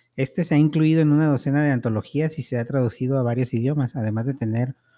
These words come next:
una edición crítica de Lauro Zavala, titulada El dinosaurio anotado. Con razón, Monterroso aseveró sobre este microrrelato que sus interpretaciones eran tan infinitas como el universo mismo. O sea, era un poco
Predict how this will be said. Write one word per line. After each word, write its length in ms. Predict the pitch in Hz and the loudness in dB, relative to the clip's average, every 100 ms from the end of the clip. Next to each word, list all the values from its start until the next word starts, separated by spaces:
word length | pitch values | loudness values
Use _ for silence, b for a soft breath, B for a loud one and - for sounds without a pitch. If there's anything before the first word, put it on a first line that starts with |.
| _ _ | _ _
una 320 | 131 131 147 | 2 4 4
edición 460 | 127 113 - 131 139 | 2 -2 -4 -2 -2
crítica 520 | 139 127 151 147 147 | -2 -6 -8 -6 -4
de 100 | 113 | -4
Lauro 340 | 107 123 139 143 | -2 0 0 -2
Zavala, 520 | - 110 104 87 - _ _ _ _ | -2 -4 -4 -8 -18 _ _ _ _
titulada 640 | 113 - 113 120 143 214 - | -16 -8 -4 -2 -2 -6 -8
El 180 | 123 110 | -8 -6
dinosaurio 680 | 113 110 107 - 139 156 160 | -4 -4 -4 -2 -2 0 2
anotado. 500 | 131 107 - - _ _ _ _ _ _ _ _ _ _ _ _ _ _ _ _ _ - | 2 0 -6 -12 _ _ _ _ _ _ _ _ _ _ _ _ _ _ _ _ _ 0
Con 200 | 131 127 | 2 2
razón, 480 | 131 151 175 214 _ | 0 0 -2 -2 _
Monterroso 520 | 139 131 123 135 160 | 0 0 -2 -2 -2
aseveró 560 | 147 135 117 123 175 165 | -2 0 0 0 -2 -2
sobre 400 | 151 123 120 131 | -2 0 0 -2
este 240 | - 160 | 0 0
microrrelato 760 | 147 127 113 117 123 135 175 | 0 0 -2 -2 -2 0 -2
que 100 | 175 | -2
sus 220 | - 123 127 | -4 -2 -2
interpretaciones 920 | 113 117 - 110 113 98 135 156 160 | 0 -4 -4 -8 -8 -4 -2 0 0
eran 220 | 151 160 | 0 0
tan 180 | 139 123 | 2 2
infinitas 560 | 110 117 131 - 165 - | 0 0 0 0 -4 -2
como 220 | 123 117 | -2 0
el 80 | 110 | -2
universo 480 | 110 113 123 - 135 | -4 -4 -4 -4 -4
mismo. 300 | 110 107 104 | -4 -6 -8
O 40 | |
sea, 220 | 120 123 | -6 -6
era 140 | 147 160 | -4 -6
un 80 | 151 | -6
poco 500 | 156 170 151 120 | -8 -6 -4 -4